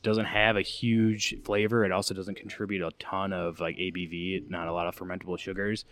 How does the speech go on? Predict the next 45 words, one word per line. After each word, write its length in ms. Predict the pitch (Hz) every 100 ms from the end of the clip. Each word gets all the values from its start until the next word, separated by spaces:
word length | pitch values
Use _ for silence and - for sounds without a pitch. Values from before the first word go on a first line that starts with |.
| - -
but 120 | - 98
it 120 | 95
does 380 | 104 104 101 -
aid 340 | 98 98 98 92
with, 460 | 95 90 90 87 -
it 200 | - 101 -
adds 300 | 98 98 101
some 140 | 98
cloudiness, 640 | - 92 95 92 92 92 -
and 80 | 90
it 80 | 85
also 580 | 85 85 90 87 85 - _ _ _ _ _
helps 220 | - 110 101
with 80 | 90
head 160 | 92
retention. 600 | 85 80 82 82 85 80 - _ _ _ _ _ _
Head 140 | - 139
retention 380 | 123 120 117 110
with 60 |
the 80 | 98
gluten-free 340 | 110 107 -
beers 320 | 98 95 98 87
is 120 | 90
actually, 340 | 87 - 87
that's, 160 | - 110
like, 120 | 101
one 120 | 104
of 60 | 101
the 80 | 90
hardest 340 | 92 85 85
things 460 | 92 85 85 82 - _ _
to 80 | -
get 320 | 87 87 95 - _ _ _ - -
because 260 | 131 107
there's 160 | 90 98
just, 260 | 117 - - -
the 80 | 95
proteins 560 | 143 127 - 117 110
or 120 | 101
whatever 400 | 101 95 92 98
are, 360 | 92 87 90 95
are 40 | 90
not 260 | 92 92
as 160 | 90 92
present. 560 | - 90 95 95 92